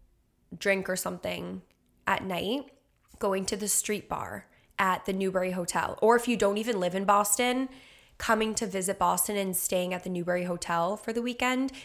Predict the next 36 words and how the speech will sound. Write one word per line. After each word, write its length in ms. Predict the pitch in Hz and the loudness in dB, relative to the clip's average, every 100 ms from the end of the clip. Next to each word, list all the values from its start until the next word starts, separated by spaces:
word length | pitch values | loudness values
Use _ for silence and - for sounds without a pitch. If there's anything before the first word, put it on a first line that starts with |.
| - | -8
It's 180 | - - | -6 -4
such 320 | - - 196 | 0 2 2
a 40 | 214 | -2
cute 240 | - - | -4 -2
hotel. 320 | 220 208 196 | -2 0 0
It's 160 | 185 - | 0 -2
right 240 | 185 185 | -2 0
at 80 | 208 | -2
the 60 | 214 | -4
beginning 340 | 214 214 214 | -2 -2 0
of 40 | 208 | 0
Newbury 280 | 185 180 180 | 0 0 0
Street. 420 | - 180 180 170 - - | -2 -2 -2 -4 -14 -10
You 100 | 202 | -6
can 160 | - 196 | -2 0
walk 220 | 180 - | 0 0
through 100 | 202 | 2
Boston 280 | 208 214 208 | 2 2 0
Common, 320 | 190 185 185 | 0 0 -2
like, 160 | 170 | -4
you 60 | 185 | -6
can 180 | - 175 | -4 4
walk 180 | 175 - | 4 4
to 60 | |
Beacon 280 | 196 202 208 | -2 0 0
Hill, 380 | 190 180 175 180 - - | 2 2 2 -2 -8 -10
you 80 | 196 | -8
can 120 | 175 | 2
walk 220 | 170 165 | 2 2
around 140 | 202 202 | 2 4
Back 240 | 214 - | 2 2
Bay. 340 | 185 175 180 - | 0 0 -2 -6
It's, 180 | 196 - | -2 2
like, 340 | 190 - - | 2 -2 -16
perfect 380 | - 214 247 240 | 0 0 2 0
location 600 | 262 - 190 - 214 240 | 0 2 0 2 2 0